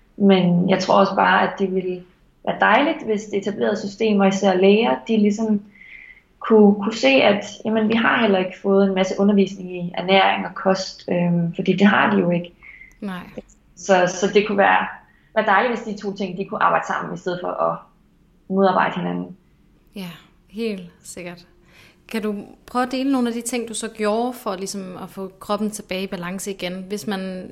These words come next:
Speaker 2: øh, sidder og lytter med, og måske står i samme situation, som vi har været i, eller generelt ligesom føler, at der er ubalance i hormonerne. Hvad kan vi som kvinder så gøre for at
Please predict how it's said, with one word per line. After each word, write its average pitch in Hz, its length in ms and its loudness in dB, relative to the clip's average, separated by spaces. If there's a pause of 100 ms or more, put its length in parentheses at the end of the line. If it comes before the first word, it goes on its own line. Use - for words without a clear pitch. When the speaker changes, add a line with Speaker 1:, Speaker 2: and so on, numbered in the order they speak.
(140)
Speaker 2:
øh, 185 340 -10
sidder 233 240 -4
og 190 60 -6
lytter 190 140 -6
med, 220 280 -4 (160)
og 190 200 -8 (680)
måske 214 300 -8
står 220 160 -6
i 196 60 -4
samme 220 240 -6
situation, 208 460 -8
som 196 160 -14
vi 240 120 -6
har 208 420 -8
været 214 260 -4
i, 208 240 -10
eller 175 380 -10 (640)
generelt 202 420 -6
ligesom 196 200 -12
føler, 196 280 -8
at 175 240 -16
der 175 60 -10
er 175 80 -10
ubalance 190 540 -10
i 185 60 -14
hormonerne. 175 560 -12
Hvad 190 120 -12
kan 196 120 -12
vi 202 80 -10
som 190 320 -14
kvinder 220 340 -8
så 220 140 -14
gøre 180 360 -10
for - 460 -14
at 165 240 -12